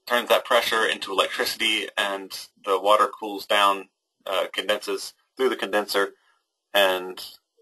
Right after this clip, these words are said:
uh, goes back into the pipes to be heated up again. So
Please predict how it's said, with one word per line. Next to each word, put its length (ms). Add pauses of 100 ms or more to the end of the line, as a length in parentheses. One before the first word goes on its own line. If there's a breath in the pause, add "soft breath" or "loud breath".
(140)
uh, 460
goes 400 (680)
back 280
into 140
the 80
pipes 260
to 60
be 80
heated 240
up 140
again. 240 (580)
So 340